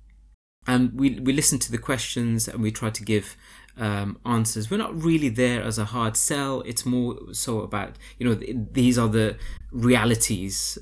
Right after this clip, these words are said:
um, of teaching, as it were. Um, and then we, we sort of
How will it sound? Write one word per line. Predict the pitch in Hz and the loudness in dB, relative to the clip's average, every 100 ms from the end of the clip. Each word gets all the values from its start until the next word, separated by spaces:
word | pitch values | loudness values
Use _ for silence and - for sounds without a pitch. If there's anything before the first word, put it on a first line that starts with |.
| - | -6
um, | 110 101 98 - | -4 -4 -6 -6
of | 110 95 - - | -4 -4 -4 -4
teaching, | 117 110 101 | -4 -4 -4
as | 95 101 | -6 -10
it | - | -12
were. | - - 113 - - - - - - - | -12 -12 -14 -16 -20 -20 -20 -20 -20 -6
Um, | 143 147 151 156 - _ _ _ - | 0 2 2 -2 -8 _ _ _ 2
and | 185 | 6
then | 226 196 | 6 4
we, | 208 - | 0 0
we | 190 | 2
sort | 247 | 2
of | 214 | 0